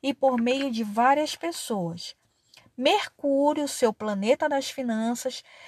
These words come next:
terá um solstício entre os dias vinte e oito e trinta. Ele fará uma pausa no céu, em latitude, e depois mudará de direção.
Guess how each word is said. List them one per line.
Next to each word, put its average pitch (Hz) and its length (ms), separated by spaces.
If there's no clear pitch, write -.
terá 277 260
um 294 80
solstício 311 960
entre 254 240
os 233 100
dias 208 340
vinte 226 440
e 370 80
oito 330 200
e 381 80
trinta. 175 520
Ele 202 180
fará 208 300
uma 185 180
pausa 294 400
no 302 100
céu, 247 560
em 202 120
latitude, 277 840
e 269 120
depois 285 520
mudará 285 760
de 269 140
direção. 269 680